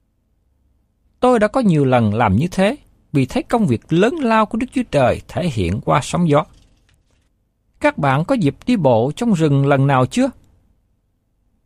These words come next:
Các bạn có thấy sự hào hứng khi thấy nhiều cây cối mà Đức Chúa Trời đã tạo dựng nên không? Chúng ta thờ phượng Đức Chúa Trời vì Ngài là đấng tạo hóa. Ngài tạo dựng nên sóng biển, cây cối,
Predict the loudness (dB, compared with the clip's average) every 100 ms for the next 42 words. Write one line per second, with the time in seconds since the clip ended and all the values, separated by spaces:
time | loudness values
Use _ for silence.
0 | _ -4 -2 -2 -2 -2 -4 -2 -4 -4
1 | -4 -2 -2 0 0 0 0 -2 -4 -8
2 | -6 -4 -2 0 2 2 0 -2 -4 -4
3 | -4 -2 0 0 -2 -4 -6 -4 0 0
4 | 0 -4 -2 -2 0 0 0 -2 -4 -6
5 | -8 _ _ _ _ _ _ _ _ _
6 | _ _ _ _ _ -8 -2 -2 -2 0
7 | 0 0 0 0 -2 -4 -4 0 0 -2
8 | -10 _ -4 -2 0 0 -2 -2 -2 -4
9 | -6 -12 -4 -2 -2 -8 _ _ _ _
10 | _ -2 -2 -2 -4 -2 -2 0 -2 0
11 | 0 0 -2 -4 -4 -2 -2 -2 -2 -8
12 | _ -2 -2 -4 -2 -2